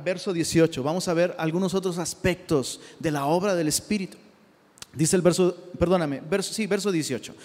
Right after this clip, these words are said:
"Todavía un poco y el mundo no me verá más. Pero vosotros me veréis. Porque yo vivo, vosotros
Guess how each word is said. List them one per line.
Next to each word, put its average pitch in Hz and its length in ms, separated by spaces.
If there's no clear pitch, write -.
"Todavía 262 440
un 214 160
poco 196 760
y 156 100
el 170 100
mundo 175 720
no 190 160
me 202 120
verá 151 200
más. 131 640
Pero 185 200
vosotros 220 600
me 196 120
veréis. 202 680
Porque 180 240
yo 180 220
vivo, 170 960
vosotros 208 880